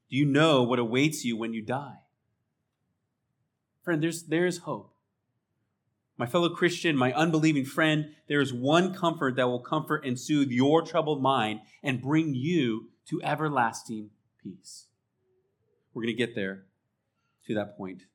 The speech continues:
soon. So we talked about this crisis among the Thessalonian believers. Now let's look at the correction that Paul has for them. The correction in verses three through tw-, through twelve.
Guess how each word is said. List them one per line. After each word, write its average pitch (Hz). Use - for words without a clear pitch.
soon. -
So -
we 131
talked 151
about 151
this 131
crisis 156
among 139
the 127
Thessalonian 139
believers. 143
Now 151
let's 156
look 170
at 160
the 151
correction 151
that 131
Paul 139
has 131
for 135
them. 101
The -
correction 143
in 120
verses 127
three 139
through 135
tw-, -
through 117
twelve. 101